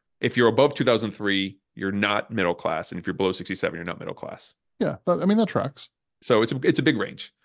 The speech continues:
Speaker 2: Yeah.
Speaker 1: Um, and they said most Americans,
Speaker 2: Well, 'cause there's,
Speaker 1: um,
Speaker 2: like, upper middle class. There's, like, you know.
Speaker 1: Yeah, that's fair. And, and, and while that, so this is, um, so commonly used definition is Pew Research sets the middle class income between two-thirds and twice the national median, or sixty-seven to two oh three.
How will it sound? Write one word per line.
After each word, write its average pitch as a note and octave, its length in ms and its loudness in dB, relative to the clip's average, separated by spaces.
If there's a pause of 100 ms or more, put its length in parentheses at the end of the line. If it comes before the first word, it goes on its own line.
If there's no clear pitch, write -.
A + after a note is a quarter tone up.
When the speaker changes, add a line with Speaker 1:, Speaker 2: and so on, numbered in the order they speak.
(120)
Speaker 2:
Yeah. - 80 -4
Speaker 1:
Um, G2 420 0
and A#2+ 120 -4
they A#2 80 0
said B2 140 0
most C3+ 260 2
Americans, A2+ 500 -2
Speaker 2:
Well, B3+ 80 0
'cause G3 140 0
there's, F#3+ 140 6
Speaker 1:
um, F3 60 6
Speaker 2:
like, D3+ 140 4
upper A2+ 220 -2
middle G#2+ 240 2
class. G#2+ 360 0
There's, A#2 200 -4
like, B2+ 200 -8
you D3+ 120 -6
know. B2 160 -10 (240)
Speaker 1:
Yeah, A#3 180 4
that's F3+ 180 2
fair. G#2+ 300 -4
And, A#2 180 2
and, A#2 220 0 (260)
and G2+ 220 0
while G#2+ 260 6
that, G2+ 300 0
so - 160 -2
this D3+ 280 -2
is, C3 340 0
um, F2 480 -4 (200)
so - 160 0
commonly D3 380 0
used B2+ 160 2
definition B2+ 460 -2
is F#2+ 80 -8
Pew F#2 240 -6
Research A2 440 -2
sets - 220 -4
the F2 60 -12
middle F#2 180 -2
class F2+ 300 -4
income F2+ 200 -6
between E2+ 280 -8
two-thirds A2+ 480 0
and F2+ 180 -8
twice - 380 0
the F#2 60 -2
national F2+ 360 -4
median, D#2+ 420 -8 (240)
or G#2+ 580 4
sixty-seven A2+ 540 -2
to - 80 -14
two G2+ 200 -2
oh E2+ 40 -2
three. - 340 -10